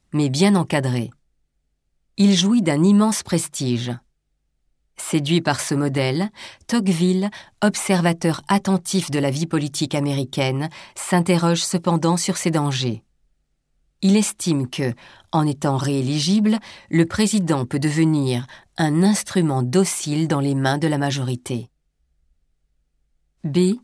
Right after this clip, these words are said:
La démocratie en question. À l'aspiration à l'égalité, Tocqueville oppose le risque de tyrannie de la majorité. Tocqueville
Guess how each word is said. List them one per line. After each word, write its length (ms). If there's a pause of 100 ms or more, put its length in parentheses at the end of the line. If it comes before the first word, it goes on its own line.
(240)
La 160
démocratie 680
en 80
question. 560 (1400)
À 100
l'aspiration 720
à 80
l'égalité, 680 (340)
Tocqueville 640
oppose 420
le 120
risque 360
de 100
tyrannie 560
de 80
la 120
majorité. 720 (1080)
Tocqueville 540